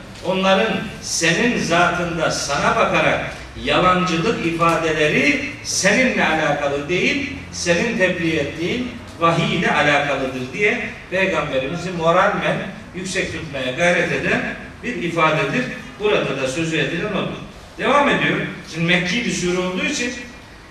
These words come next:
Peygamberimiz ve etrafındakiler karşı, karşılarındakilerin gücünden de ara ara sıkıntı çekiyorlar. Pek çok ambargoya, pek çok sıkıntıya maruz bırakılmışlar. Cenab-ı Hak onların sahibinin Allah olduğunu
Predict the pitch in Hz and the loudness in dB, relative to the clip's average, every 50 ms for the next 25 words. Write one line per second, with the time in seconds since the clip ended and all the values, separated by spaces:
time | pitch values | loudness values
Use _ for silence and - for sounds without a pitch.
0 | - - - 160 160 170 170 180 180 175 175 170 170 175 - - - 170 165 160 | -20 -8 -4 0 0 2 2 2 0 2 4 4 4 4 2 0 0 0 0 2
1 | 165 170 170 170 170 170 170 175 180 180 180 175 180 175 175 190 226 254 262 247 | 2 0 2 2 2 2 2 2 0 0 0 -2 -2 -2 0 0 0 0 0 -2
2 | - - - 170 165 165 165 175 175 175 - - - 180 170 170 175 175 175 175 | -4 -4 -2 -2 0 0 0 -2 -4 -6 -8 -8 -4 -2 -2 -2 -2 -2 -2 -2
3 | 175 170 170 175 175 170 170 170 170 170 170 170 175 175 175 - - - - - | 0 0 0 0 0 0 0 0 0 -2 0 0 2 2 2 0 -4 -6 -8 -10
4 | - - - - - 170 170 160 170 196 190 190 196 233 247 240 208 190 - - | -12 -14 -16 -12 -6 -4 -2 0 0 0 0 2 2 2 2 2 0 0 2 2
5 | - 170 - 170 - 185 165 - - - - - - - - - - - - - | 2 4 4 4 6 4 4 4 2 2 0 -2 -4 -6 -8 -12 -14 -16 -16 -16
6 | - - 175 175 208 208 - - - - - 240 220 - - 170 143 - - - | -10 -8 -6 -4 -4 -4 -4 -4 -4 -2 0 0 0 0 0 -2 -2 -2 -2 -2
7 | - - 185 196 185 - - 208 202 170 175 185 185 185 190 185 175 170 160 156 | -2 -4 -4 -4 -4 -4 -4 -4 -2 -2 -2 -2 0 0 2 2 2 0 0 0
8 | 165 170 165 175 180 170 - 185 180 - - - - 175 180 175 170 170 175 175 | -2 -2 -2 -2 -4 -6 -6 -6 -6 -6 -6 -8 -8 -6 -6 -6 -4 0 2 2
9 | 185 - - 170 170 - - - - - - - - 147 160 170 175 196 190 180 | 2 2 0 -2 -6 -8 -10 -12 -16 -18 -18 -16 -8 -4 0 2 2 2 2 2
10 | 160 160 156 147 151 151 147 147 147 143 - - 226 254 254 254 - - - - | 0 2 2 2 0 0 -2 -4 -4 -4 -4 -2 0 0 0 0 -2 -6 -8 -12
11 | - - - - 202 220 240 247 254 247 254 254 - - 196 214 226 226 214 240 | -14 -12 -6 -4 -2 2 4 4 6 6 6 4 4 2 0 0 0 2 4 4
12 | 247 285 285 - 240 226 220 220 214 208 214 220 226 240 240 233 214 214 226 262 | 4 2 2 2 4 4 6 6 6 4 4 2 0 0 2 4 4 4 6 4
13 | 254 208 190 180 - - - 131 123 120 120 - - - | 4 6 6 4 4 2 0 0 0 0 0 -2 -2 -2